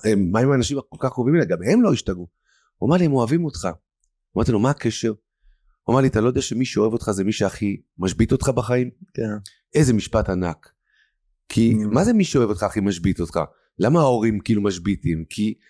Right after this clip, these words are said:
Speaker 1: הם באמת
Speaker 2: לא,
Speaker 1: דואגים
Speaker 2: לא
Speaker 1: לך.
Speaker 2: רוצים שתיפ-, לא רוצים
Speaker 1: הם
Speaker 2: שתיפגע.
Speaker 1: דואגים, הם לא רוצים, הם רוצים שתיכשל. חברים, מה אכפת להם? "לך תעשה, תגשים את עצמך." כי מה אכפת להם? תיכשל, לא תיכשל, זה לא משנה להם הרי תכלס. אבל ההורים רוצים כאילו למנוע את זה, לכן באמת צריך לקחת בחשבון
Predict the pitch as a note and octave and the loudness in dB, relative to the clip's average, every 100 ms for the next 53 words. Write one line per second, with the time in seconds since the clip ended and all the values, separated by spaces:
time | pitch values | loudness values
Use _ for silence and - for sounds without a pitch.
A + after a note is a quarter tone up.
0 | - D3+ D#3+ F3 E3 F#3 F3+ G#3+ C3 C3+ | -4 0 2 2 2 0 2 2 2 0
1 | C#3+ B2 C#3+ D3+ B2+ B2+ B2+ D#4+ D3 D#3+ | 0 -2 -2 0 0 0 0 0 0 0
2 | E3+ C4+ A3+ F3+ G3+ A3 A#3 A3+ F3+ F#3 | 2 2 2 4 2 2 2 2 2 2
3 | F#3 F#3+ G3 F3 G3+ D#3+ - _ B2+ B2+ | 0 -2 0 0 2 0 -2 _ -2 2
4 | F#3 G3+ G3+ - D3 A#2 A2 G2 F2+ _ | 4 4 2 2 0 2 2 2 -2 _
5 | _ _ _ _ F#3+ - C4 C4+ C4 - | _ _ _ _ -2 2 4 2 0 0
6 | A#3+ A3+ - B3 B3+ B3+ B3 G#3 A3+ A3 | 0 0 0 0 2 2 0 0 0 0
7 | A3+ G3+ G#3 - F#3 D#3+ A#2+ A2 C#3 G3 | 0 0 -2 2 2 2 2 0 0 2
8 | A3+ - F3+ C#3 A2+ - C3 - B2+ C3 | 2 0 2 2 0 0 0 2 2 2
9 | C#3+ C#2+ C#2+ D3+ D3+ D3+ A#2 A#2+ G#2 C#3 | -2 -6 -2 0 0 0 0 0 0 0
10 | F#3 A3 E3+ A#2 F#2+ F#2 F#2 _ F#2 E2+ | 2 4 4 4 2 -2 -6 _ -4 -4
11 | A#1 - _ _ _ _ _ - F#2+ G2+ | -8 -20 _ _ _ _ _ -2 2 4
12 | G2 G2 A#2 A3 G3 A#2+ - D3 D3 A#2+ | 4 4 4 4 2 0 -2 0 2 2
13 | A2+ G#2+ G2 F#2 F2+ - E3+ E3+ F3 - | 0 0 0 -2 -2 0 0 0 0 -2
14 | D#3+ - D3 D3 C3 C3+ C3 F#3+ F3+ | -4 -2 0 -2 -4 -4 0 2 2